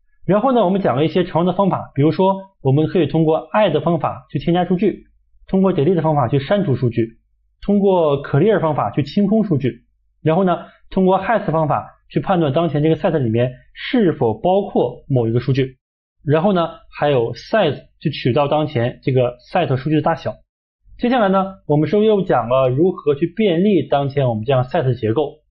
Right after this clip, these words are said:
比如说可以通过 for each，通过 of，是不是都可以？紧接着我们讲了这个 set 这种新的数据结构到底有哪些常见的应用场景，比如说最常用的，我们讲了一个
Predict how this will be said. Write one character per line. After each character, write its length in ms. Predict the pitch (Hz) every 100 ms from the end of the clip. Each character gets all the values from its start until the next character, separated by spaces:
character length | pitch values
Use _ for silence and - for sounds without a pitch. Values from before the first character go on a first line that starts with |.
| _ _ _
比 120 | - 139
如 80 |
说 120 | 160 170
可 120 | 160
以 20 |
通 160 | 156 160
过 480 | 156 139 127 120
for 180 | - 180
each， 220 | 208 - 135 - _ _ _
通 200 | - 160
过 480 | 160 151 127 120 -
of， 220 | - 180 - - _ _ _ _ _
是 100 | -
不 60 | 147
是 20 |
都 160 | 202
可 160 | 202 139
以？ 80 | 107 - _ _ _ - - - -
紧 180 | 185 175
接 140 | 226
着 100 | 233
我 80 | 185
们 100 | 180
讲 200 | 165 127
了 80 | 151
这 80 |
个 80 | 185
set 320 | 180 240 185 165
这 120 | 180
种 160 | 135
新 200 | 120 185
的 60 | 185
数 120 | 185
据 80 | 156
结 120 | 123
构 280 | 139 123 -
到 220 | 196 185
底 100 | 151
有 140 | 160 175
哪 220 | 156 117
些 160 | - 143
常 320 | - 131 151
见 100 | 175
的 80 | 165
应 60 |
用 180 | 175 180
场 240 | - 135
景， 240 | 151 117 - _
比 80 | 135
如 80 |
说 300 | 147 175 175 - _
最 160 | - 214
常 160 | 135 151
用 100 | 151
的， 220 | 107 -
我 60 | 127
们 100 | 135
讲 160 | 131
了 100 | 120
一 60 | 127
个 220 | 143 135